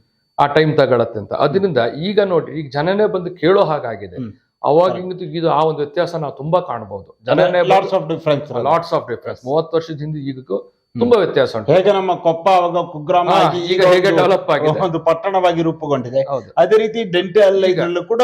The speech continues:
Speaker 2: ಬೆಳವಣಿಗೆ ಆಗಿದೆ.
Speaker 1: ಹೌದು, ಜನನೇ ಬಂದು ಕೇಳ್ತಾರೆ, "ಸರ್,
Speaker 2: ಎಸ್.
Speaker 1: ಹಲ್ಲು ಉಳಿಸ್ಲಿಕ್ಕೆ ನೋಡಿ" ಅಂತ. ಮೊದ್ಲು ನಾವು
Speaker 2: ಎಸ್.
Speaker 1: ಉಳಿಸ್ಕೊಳ್ಳಿ ಅಂದ್ರು ಅವ್ರು ಉಳಿಸ್ಕೊತಿರ್ಲಿಲ್ಲ.
Speaker 2: ಕರೆಕ್ಟ್, ಹೌದು.
Speaker 1: "ಬೇಡ, ಕಿತ್ತು ಬಿಡಿ, ಮತ್ತ್ ಕಟ್ಟಿರಿ
Speaker 2: ಹೌದು.
Speaker 1: ಸರಿ"
Speaker 2: ಹಾ.
Speaker 1: ಅಂದ್ರೆ ಆ ಒಂದು ಮನೋಭಾವ ಇರ್ತಾ
Speaker 2: ಎಸ್.
Speaker 1: ಇತ್ತು. ಈಗ ಹಾಗಲ್ಲ. ಈಗ ನಾವೇ ಎಷ್ಟೋ ಟೈಮ್ ಇದು ಉಳ್ಸಕ್ ಕಷ್ಟ ಅಂತಂದ್ರು ನೋಡಿ, ಏನಾರು ಮಾಡಿ
Speaker 2: ಹ್ಮ್.
Speaker 1: ಉಳ್ಸಕ್ಕಾಗತ್ತೋ ನೋಡಿ ಅಂತ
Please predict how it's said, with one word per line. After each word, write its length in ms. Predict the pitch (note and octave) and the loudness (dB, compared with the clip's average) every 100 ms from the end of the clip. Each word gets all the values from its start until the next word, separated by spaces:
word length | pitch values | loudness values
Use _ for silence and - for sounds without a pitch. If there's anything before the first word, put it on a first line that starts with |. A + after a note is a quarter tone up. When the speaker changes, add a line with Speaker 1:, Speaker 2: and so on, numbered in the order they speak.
| F#3+ | 2
Speaker 2:
ಬೆಳವಣಿಗೆ 380 | E3 C#3 B2 A#2 | 2 0 -2 -4
ಆಗಿದೆ. 140 | C3+ | -2
Speaker 1:
ಹೌದು, 260 | C3 G#2+ A2 | -4 -6 -4
ಜನನೇ 380 | D3+ F3+ G3 G3 | -2 0 0 0
ಬಂದು 240 | F3+ F#3 | -2 -2
ಕೇಳ್ತಾರೆ, 480 | F#3 G3+ G3 A#2+ G2+ | 0 0 0 -4 -4
"ಸರ್, 320 | D3+ E3+ A2+ | -6 -8 -6
Speaker 2:
ಎಸ್. 80 | A2+ | -6
Speaker 1:
ಹಲ್ಲು 180 | D#3+ D#3 | -2 -2
ಉಳಿಸ್ಲಿಕ್ಕೆ 460 | F3+ G3 G3 F3+ | -2 -4 -6 -4
ನೋಡಿ" 180 | C#3 A#2 | -4 -4
ಅಂತ. 140 | A2 | -8
ಮೊದ್ಲು 320 | A#2+ D#3 E3+ F3+ | -4 -4 -2 0
ನಾವು 260 | D#3 F3+ | 2 2
Speaker 2:
ಎಸ್. 60 | D3+ | 0
Speaker 1:
ಉಳಿಸ್ಕೊಳ್ಳಿ 460 | F3 - G#3 G3+ | -4 -2 0 2
ಅಂದ್ರು 200 | G3+ G3+ | 2 0
ಅವ್ರು 100 | F#3 | 0
ಉಳಿಸ್ಕೊತಿರ್ಲಿಲ್ಲ. 640 | D#3 - D#3 - A#2+ A2+ C#3+ | -2 -4 -8 -6 -8 0 0
Speaker 2:
ಕರೆಕ್ಟ್, 280 | C3 - B2 | 0 -2 -2
ಹೌದು. 140 | A2 | 0
Speaker 1:
"ಬೇಡ, 200 | C#3 E3 | 0 0
ಕಿತ್ತು 320 | D3+ C#3 - | -2 -6 -10
ಬಿಡಿ, 200 | D3+ C#3+ | -8 -6
ಮತ್ತ್ 240 | A#2+ A#2+ - | -6 -8 -8
ಕಟ್ಟಿರಿ 280 | B2 D3+ B2+ | -6 -4 -2
Speaker 2:
ಹೌದು. 120 | B2 | -2
Speaker 1:
ಸರಿ" 140 | A#2 - _ _ _ | -2 -8 _ _ _
Speaker 2:
ಹಾ. 220 | A#2+ G#2+ - | -4 -2 0
Speaker 1:
ಅಂದ್ರೆ 200 | E3 D3+ | 2 4
ಆ 120 | F3+ | 4
ಒಂದು 160 | F#3 F3 | 2 2
ಮನೋಭಾವ 560 | E3 F3 F3 E3+ D#3+ | 2 2 2 2 0
ಇರ್ತಾ 240 | C3+ A2+ G#2+ | -2 -8 -12
Speaker 2:
ಎಸ್. 100 | G2+ | -12
Speaker 1:
ಇತ್ತು. 140 | - | -16
ಈಗ 260 | D#3 F3+ F3 | -14 -4 -2
ಹಾಗಲ್ಲ. 420 | D#3+ E3+ C3+ G#2 | 0 -2 -6 -10
ಈಗ 260 | C3 D3+ F3 F#3 - _ _ _ G#2+ | -12 -8 -4 -4 -8 _ _ _ -2
ನಾವೇ 300 | A#2 E3 F3+ | 2 2 0
ಎಷ್ಟೋ 220 | E3+ F3 | -2 -4
ಟೈಮ್ 220 | E3 E3 | -2 -2
ಇದು 100 | C#3+ | -4
ಉಳ್ಸಕ್ 300 | C3 E3 E3 | -4 -6 -6
ಕಷ್ಟ 260 | A#2 - F3 | -10 -2 0
ಅಂತಂದ್ರು 400 | F3+ F3 F3 D#3 | 0 -4 -8 -6
ನೋಡಿ, 300 | C#3+ E3+ E3+ | -2 -2 0
ಏನಾರು 380 | C3 D#3+ F#3+ F#3+ | 0 0 0 0
ಮಾಡಿ 100 | F#3 | -4
Speaker 2:
ಹ್ಮ್. 80 | |
Speaker 1:
ಉಳ್ಸಕ್ಕಾಗತ್ತೋ 640 | D#3+ E3 D#3+ D#3 D3 - C#3 | -4 -6 -6 -8 -8 -10 -12
ನೋಡಿ 260 | C3+ C3 | -12 -12
ಅಂತ 100 | C3 | -14